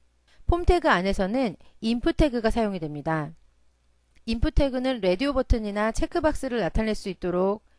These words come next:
해주는데요. 타입 속성을 사용하여 입력 상자를 어떻게 만들지를 지정할 수가 있습니다. 예를 들어서 인풋 태그 안에서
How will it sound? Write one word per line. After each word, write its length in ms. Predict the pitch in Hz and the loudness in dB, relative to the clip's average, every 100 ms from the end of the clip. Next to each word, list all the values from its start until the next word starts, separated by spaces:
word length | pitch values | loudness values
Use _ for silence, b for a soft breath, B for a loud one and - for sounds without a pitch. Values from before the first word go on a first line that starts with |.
| - | -10
해주는데요. 800 | 262 247 226 190 170 165 233 294 - - | -6 -4 -4 -2 -2 2 0 0 -8 4
타입 260 | - 320 311 | 4 4 0
속성을 400 | 302 - 254 247 | -6 -4 -4 -2
사용하여 680 | 240 226 180 170 226 160 - _ _ b b b | -2 -2 -2 -2 -2 -4 -10 _ _ b b b
입력 280 | 226 247 294 | -4 -2 0
상자를 420 | 285 262 254 254 | -2 0 0 0
어떻게 440 | 160 170 294 - 311 | 0 0 0 2 2
만들지를 540 | 214 202 202 196 208 | 2 0 -2 -2 -4
지정할 340 | - 208 214 | 0 0 0
수가 200 | 208 180 | -2 -4
있습니다. 680 | 156 - 156 147 160 156 147 - _ b b b b - | -4 -8 -12 -8 -4 -4 -8 -16 _ b b b b -2
예를 220 | 208 254 | 0 2
들어서 520 | 262 233 196 208 269 | 0 2 2 2 2
인풋 320 | 196 226 294 | -2 -2 0
태그 260 | - 285 240 | 2 2 2
안에서 560 | 165 160 165 240 285 | 0 -2 -2 2 2